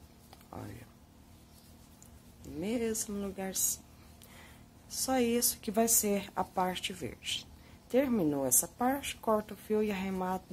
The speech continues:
nessa flor, a gente não vai usar mais o verde. Olha, sempre uma correntinha de separação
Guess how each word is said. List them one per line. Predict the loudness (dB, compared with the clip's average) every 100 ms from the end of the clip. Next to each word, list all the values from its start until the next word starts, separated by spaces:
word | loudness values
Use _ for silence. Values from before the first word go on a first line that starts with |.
| -6
nessa | -2 0 -2
flor, | -2 0 2
a | 0
gente | -2 -4 -4
não | -4 -2
vai | 0 0
usar | -2 -2
mais | -2 -2 -4
o |
verde. | -6 -12 -10 -6 -6 -6 -18 -20 -20 -20 -20 -20 -20 -20 -20 -20 -20 -20 -20 -20 -20 -20 -20 -20 -20 -20 -20 -20 -16
Olha, | -14 -12 -6
sempre | -2 0 0 4
uma | 4 4
correntinha | 4 4 4 0 -2 -2 -2
de | 2
separação | 2 2 4 4 8 8 8 4